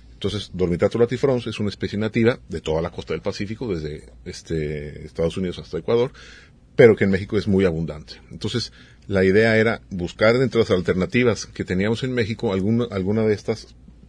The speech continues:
especies que pudiera ser sujeta de acuicultura, ¿no? Y Dormitato latifrons es una perfectamente factible de que se pueda llevar a cabo el manejo de la misma. Entonces,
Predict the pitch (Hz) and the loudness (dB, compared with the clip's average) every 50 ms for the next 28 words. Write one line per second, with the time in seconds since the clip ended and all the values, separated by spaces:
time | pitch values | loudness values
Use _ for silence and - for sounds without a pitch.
0 | - - - - - - 98 95 - 110 113 - - - - - - - - - | -16 -12 -12 -10 -4 0 0 0 2 0 -2 -4 -6 -16 -20 -12 -8 -8 -8 -4
1 | - 87 87 92 98 - - 95 95 95 - - - - - - - - - - | -2 -2 0 0 0 2 4 4 2 2 0 -8 -20 -20 -20 -20 -20 -20 -12 -8
2 | - - - 98 92 - 101 92 92 87 82 80 - - - 82 - - 78 - | -8 -4 -2 -2 0 2 2 2 2 2 0 0 -4 -8 -12 -12 -10 -10 -10 -8
3 | - 78 69 - 67 69 73 76 82 110 120 - - - - - - - - - | -10 -10 -10 -12 -14 -12 -10 -8 -6 -6 -8 -8 -12 -20 -20 -20 -20 -20 -20 -20
4 | - - 104 101 92 90 87 90 85 113 107 113 113 113 113 127 - 127 127 131 | -10 -6 -2 0 2 2 2 2 2 0 2 2 2 0 0 0 0 0 0 0
5 | 127 - - 113 - - - - - - - - - _ - - 107 92 95 95 | -2 -4 -6 -6 -6 -8 -10 -14 -18 -20 -20 -20 -20 _ -10 -4 -2 0 2 2
6 | 104 107 95 - - _ - - - - - 92 - - 104 92 92 90 104 98 | 2 0 -2 -6 -10 _ -8 -8 -4 -2 -4 -2 0 0 0 0 0 0 -2 -6
7 | - - - - 95 90 98 95 87 76 - 76 73 71 69 71 - - - - | -6 -8 -6 -6 -2 0 0 0 0 -2 -6 -8 -12 -12 -14 -18 -20 -20 -20 -20
8 | - - - 90 - - 85 85 90 92 87 82 82 90 - - 82 90 90 82 | -20 -16 -14 -10 -6 -4 -2 0 0 0 0 -2 -2 -4 -4 -4 -4 -4 -4 -4
9 | 78 78 82 85 - 104 101 104 101 104 120 139 151 135 120 90 - - - - | -4 -6 -8 -6 -4 -2 -2 -2 -2 -4 -6 -6 -6 -8 -8 -10 -10 -12 -18 -20
10 | - - - - - - - - - 110 98 - 135 139 135 151 143 - - | -20 -20 -20 -20 -20 -20 -18 -10 -6 -4 0 2 2 2 2 0 -2 -4 -8